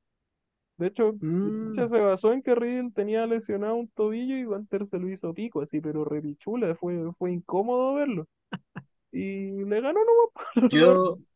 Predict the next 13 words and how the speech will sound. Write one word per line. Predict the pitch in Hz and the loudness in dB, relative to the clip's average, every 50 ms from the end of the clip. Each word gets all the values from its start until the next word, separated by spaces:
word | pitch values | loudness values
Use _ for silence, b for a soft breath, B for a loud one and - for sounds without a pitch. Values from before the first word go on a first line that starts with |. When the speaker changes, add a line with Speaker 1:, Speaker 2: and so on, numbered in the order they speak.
| _ _ _ _ _ _ _ _ _ _ _ _ | _ _ _ _ _ _ _ _ _ _ _ _
Speaker 1:
Riddle | - 254 269 294 294 277 | 0 2 4 4 2 2
pegó | - 262 254 269 285 269 | 0 0 0 0 0 0
como | 294 285 277 277 254 233 | -2 -4 -2 2 4 6
Speaker 3:
weón, | 233 147 160 165 | 6 6 4 4
Speaker 1:
tres | 165 | 4
Speaker 3:
yo | 185 190 | 4 4
no | 180 | 4
entiendo | 175 170 - 196 202 190 180 185 180 | 4 4 4 4 4 4 4 2 2
por | 180 160 160 | 2 0 0
qué | - 170 | 0 -4
esperaban | 156 - - - 170 165 175 185 | -6 0 4 4 6 6 6 4
algo | 180 170 170 | 4 4 4
distinto. | 165 156 - 202 196 190 - - 165 156 156 | 4 2 0 -2 -2 -2 0 -2 -2 -2 -4